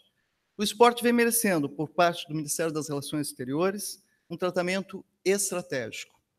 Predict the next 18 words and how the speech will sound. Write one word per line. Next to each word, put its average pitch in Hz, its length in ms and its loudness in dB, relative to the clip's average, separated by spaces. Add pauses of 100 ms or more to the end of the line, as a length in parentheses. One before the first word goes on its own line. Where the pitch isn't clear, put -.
(460)
a 151 80 0
fim 208 180 0
de 208 80 6
obter 202 300 2
resultados 160 560 -2
políticos, - 640 -8
diplomáticos, 156 840 0
econômicos, 151 640 -2
comerciais, 160 880 0
et - 160 -6
cetera, 151 400 -2
e 190 60 0
de 185 120 0
imagem, 196 540 4
sobretudo, 160 720 -6 (300)
favoráveis 160 600 4
ao 170 80 0
Brasil. 165 440 -2